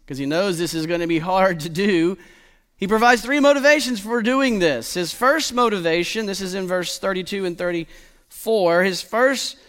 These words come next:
motivation is to provide a corporate witness to our culture. He says in verse thirty-two, "If you love those who love you," in verse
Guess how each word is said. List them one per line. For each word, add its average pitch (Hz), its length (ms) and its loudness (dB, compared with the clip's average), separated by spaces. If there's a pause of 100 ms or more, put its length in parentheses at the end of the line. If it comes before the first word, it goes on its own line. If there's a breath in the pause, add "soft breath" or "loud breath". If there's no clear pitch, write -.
(280 soft breath)
motivation 214 1000 2
is 220 400 -4
to 233 140 -4
provide 220 640 2
a 220 220 0
corporate 262 680 -2
witness 226 680 -2
to 247 340 0
our 208 240 2
culture. 247 480 0
He 196 100 -2
says 233 240 0
in 233 100 -2
verse 208 200 -2
thirty-two, 190 640 -2 (380 loud breath)
"If 294 280 4
you 240 180 0
love 226 580 2
those 240 480 0
who 226 240 -2
love 208 480 0
you," 143 360 -2
in 170 140 -4
verse 185 300 -6